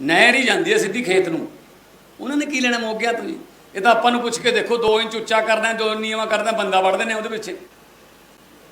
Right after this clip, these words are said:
ਸੋ ਇਸ ਕਰਕੇ ਜੋ ਤੁਸੀਂ ਮੈਨੂੰ ਪਿਆਰ ਦਿੱਤਾ ਹੈ, ਬਹੁਤ ਸਾਰੇ ਕੰਮ ਹੋ ਗਏ, ਬਹੁਤ ਸਾਰੇ ਹਜੇ ਰਹਿੰਦੇ ਨੇ।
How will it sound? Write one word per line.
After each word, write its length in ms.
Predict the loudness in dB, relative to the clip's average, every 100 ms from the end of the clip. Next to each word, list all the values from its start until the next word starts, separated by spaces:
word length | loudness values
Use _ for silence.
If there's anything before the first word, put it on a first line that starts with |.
| -20 -20 -20 -20 -20 -20 -20 -20 -20 -14
ਸੋ 140 | -2
ਇਸ 140 | 0 0
ਕਰਕੇ 680 | -2 0 4 6 4 -4 -18 -20 -20 -20 -20 -20 -20 -20 -20 -20 -20 -20 -20 -20 -20 -20 -20 -18 -6
ਜੋ 140 | -4 -2
ਤੁਸੀਂ 220 | -4 -4
ਮੈਨੂੰ 200 | -4 -4
ਪਿਆਰ 300 | -2 -2 -2
ਦਿੱਤਾ 300 | -4 0 2
ਹੈ, 240 | 2 -2 -16 -20 -20 -10
ਬਹੁਤ 200 | -2 0
ਸਾਰੇ 220 | 4 4 4
ਕੰਮ 240 | 2 0
ਹੋ 280 | -2 -2 2
ਗਏ, 120 | 2
ਬਹੁਤ 220 | 2 0
ਸਾਰੇ 240 | 2 2 2
ਹਜੇ 220 | 2 0
ਰਹਿੰਦੇ 360 | 0 0 2
ਨੇ। 200 | 2 0